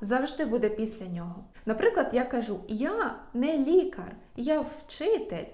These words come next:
I am not a doctor. I am a teacher. I am not a doctor. I am a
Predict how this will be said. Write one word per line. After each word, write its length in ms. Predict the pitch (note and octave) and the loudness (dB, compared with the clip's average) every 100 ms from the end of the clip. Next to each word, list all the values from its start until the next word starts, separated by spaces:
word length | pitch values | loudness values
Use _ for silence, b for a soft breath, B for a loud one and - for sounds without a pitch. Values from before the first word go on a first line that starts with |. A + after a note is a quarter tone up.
| - D4 | -4 -2
I 540 | E4+ D#4 A3 G#3 C#4 D#4+ - - - - | 0 2 2 2 -2 -4 -14 -20 -8 -2
am 500 | D4+ C4 G3+ G3 G3 - - | 0 2 2 0 -4 -8 -8
not 800 | G#3 A#3 D#4 D4 G3 - - - - - - - - | 0 4 4 2 0 -4 -10 -18 -16 -16 -16 -18 -12
a 100 | F#3+ F3+ F3+ | -10 -6 -2
doctor. 600 | C#4+ A#3+ - - F3 - - - - - b b b b b | 0 -2 -6 -10 -10 -12 -16 -20 -20 -20 b b b b b
I 460 | - G3+ G3 G3 B3+ F#4+ - - | -4 0 0 -2 -4 -6 -6 -4
am 300 | A#3 A#3 D#4+ F4+ - - - | -2 -2 -4 -8 -12 -10 -4
a 120 | C4+ E4 - - - - | -4 -4 -12 -20 -20 -8
teacher. 540 | - F#4 F4+ - F#3 - - - | 0 0 0 -6 -8 -10 -14 -10
I 80 | C4 C4+ | -4 -2
am 220 | C4 C4+ D#4 | 0 0 0
not 340 | E4+ C4+ - | -2 -2 -4
a 60 | F#3+ | -6
doctor. 460 | F3+ F3+ - - - - b b b b - | -6 -8 -10 -12 -14 -14 b b b b -4
I 200 | A3+ B3 | 0 2
am 120 | |
a 60 | A#3+ | 2